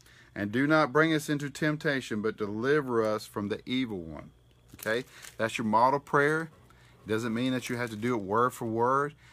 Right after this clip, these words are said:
but as I go through these verses, they'll give you some understanding of what you're doing. So in the first part, um, right here it says, "Your honor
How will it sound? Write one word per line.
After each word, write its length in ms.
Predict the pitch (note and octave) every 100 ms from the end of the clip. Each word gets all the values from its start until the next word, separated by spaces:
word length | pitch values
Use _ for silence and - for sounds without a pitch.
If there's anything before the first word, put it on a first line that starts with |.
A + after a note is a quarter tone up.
| - _ - -
but 280 | A2+ A#2 - _ - - - - G2+ - -
as 240 | A#2 A#2
I 80 | A2
go 200 | C#3 D3+
through 220 | D#3 D#3
these 160 | D3 B2+
verses, 460 | C#3 D#3 D3+ B2
they'll 100 | A#2+
give 220 | A2+ B2
you 60 | A#2+
some 220 | - G#2+
understanding 580 | A#2+ B2+ - C3+ C#3 A#2
of 80 | G#2
what 260 | A2+ -
you're 80 | F#2+
doing. 340 | F#2+ G2 D2+ - _ - _ _ _ _ - -
So 140 | - C#3
in 60 |
the 40 | B2
first 380 | - E3 D#3 -
part, 320 | C3+ C3+ - - - - - - -
um, 460 | A2+ G#2+ G#2 G2 G2 - _ _ _ _ _ _ _ _ _ _ - -
right 240 | A#2+ B2
here 180 | C3+ C#3
it 60 | -
says, 400 | C#3+ B2 A2 - -
"Your 220 | G#2+ A#2
honor 580 | E2 B2 C3+ C#3 C#3 -